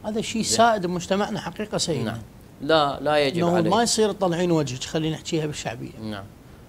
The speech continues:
Speaker 2: لا، هذا مو واجب.
Speaker 1: مهم.
Speaker 2: وإنما هي تترك الزينة. الزينة المساحيق بأجمعها، المكياج، زين.
Speaker 1: مهم.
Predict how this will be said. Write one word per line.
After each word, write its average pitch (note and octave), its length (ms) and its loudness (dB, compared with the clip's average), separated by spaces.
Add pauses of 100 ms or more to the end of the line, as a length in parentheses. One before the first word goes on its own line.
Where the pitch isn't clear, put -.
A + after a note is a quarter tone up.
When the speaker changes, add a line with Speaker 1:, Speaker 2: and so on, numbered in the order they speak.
Speaker 2:
لا، D3+ 160 4
هذا C#3 320 0
مو E3 120 0
واجب. G2 320 -4 (300)
Speaker 1:
مهم. D3 120 -10
Speaker 2:
وإنما F3 300 4
هي F#3 140 6
تترك F#3 360 0
الزينة. G#2 420 -6
الزينة D#3+ 480 0 (340)
المساحيق C#3+ 880 4 (240)
بأجمعها، A#2 920 -2 (320)
المكياج، G#2+ 600 -2 (260)
زين. G#2 140 -6
Speaker 1:
مهم. C#3 140 -6